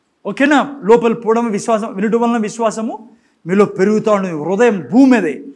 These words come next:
నువ్వు వాక్యం చెప్తానవి ఏసే తిన్న దెబ్బల చేత, లేదంటే ఇంకా రకరకాలుగా వాగ్దానాలు. నీకు విశ్వాసం పుడుతోంది లోపల.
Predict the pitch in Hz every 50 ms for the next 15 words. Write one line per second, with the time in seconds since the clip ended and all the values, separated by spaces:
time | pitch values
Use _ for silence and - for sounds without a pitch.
0 | _ _ _ _ _ _ - 185 190 202 180 170 214 254 254 254 269 254 254 233
1 | 247 254 247 247 247 233 220 233 233 - 247 226 233 240 214 208 202 147 175 175
2 | 180 208 208 196 208 208 - - - - - _ - 202 226 220 233 226 226 220
3 | 254 233 220 208 - 220 226 226 226 226 226 226 226 226 220 202 185 190 196 175
4 | 160 220 202 180 151 117 - - _ _ _ _ _ _ - 165 196 202 - 180
5 | 160 170 - - - 180 208 220 214 214 202 160 127 113 - _ _ _ _ _
6 | _ _ _ - 175 226 226 220 - 240 220 202 196 190 180 180 196 208 196 196
7 | 185 160